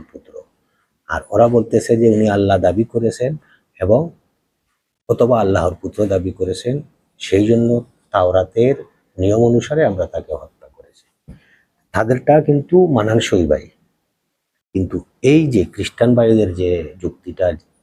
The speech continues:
যে তিনি আল্লাহ ছিলেন, তাকে হত্যা করা হয়েছে। এখন আল্লাহ যদি তিনি নিশ-,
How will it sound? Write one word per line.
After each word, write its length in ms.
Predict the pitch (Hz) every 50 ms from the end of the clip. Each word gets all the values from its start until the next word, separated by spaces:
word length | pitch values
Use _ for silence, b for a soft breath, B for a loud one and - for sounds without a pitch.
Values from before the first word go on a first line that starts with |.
| _ _ -
যে 60 | 82
তিনি 220 | - 101 95 92
আল্লাহ 320 | 87 87 85 82 85 90 92
ছিলেন, 380 | - - - 80 80 78 73 73 -
তাকে 220 | - 78 - 92
হত্যা 340 | 82 76 78 - _ - 80
করা 260 | - - 80 78 78
হয়েছে। 360 | 76 76 73 73 - - - _ _ _ _ _ _ _ _ _ _ _ _ _ _ _ _ _ _ _ _ _ _ _ _ _ _ _ _
এখন 520 | - 117 - - 170 170 170 151 143 135 - - - _ _ _ -
আল্লাহ 760 | 123 131 131 131 135 143 156 165 170 175 175 170 170 170 147
যদি 320 | 131 123 110 107 110 104
তিনি 280 | 95 - 104 101 98 95
নিশ-, 320 | 90 92 90 95 - -